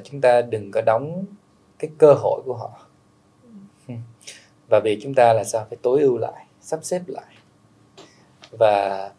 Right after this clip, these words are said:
Speaker 1: cái quan trọng nhất á, nó không phải là trong ngắn hạn chúng ta giữ cái tình để chúng ta giữ mọi người lại cùng ngồi với nhau.
Speaker 2: Ừ.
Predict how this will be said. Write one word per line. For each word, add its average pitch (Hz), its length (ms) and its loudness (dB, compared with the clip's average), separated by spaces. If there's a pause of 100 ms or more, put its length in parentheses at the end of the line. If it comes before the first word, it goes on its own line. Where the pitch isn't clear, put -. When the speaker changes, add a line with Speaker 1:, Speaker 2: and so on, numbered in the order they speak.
(960)
Speaker 1:
cái 147 140 4
quan 151 160 4
trọng - 220 0
nhất 185 160 2
á, 226 80 -4 (100)
nó 156 120 -4
không 147 160 -4
phải 120 140 6
là 104 500 2 (280)
trong 131 200 4
ngắn 143 160 -4
hạn 110 200 -12 (760)
chúng 139 100 -6
ta 139 80 2
giữ 127 240 -6
cái 165 160 -4
tình 98 240 0
để 113 100 -14
chúng 131 100 -6
ta 123 60 2
giữ 120 220 -6
mọi 123 180 -4
người 104 140 -10
lại - 200 -10
cùng 110 180 -18
ngồi 101 140 -8
với 123 120 -12
nhau. 139 160 -8 (800)
Speaker 2:
Ừ. - 40 -20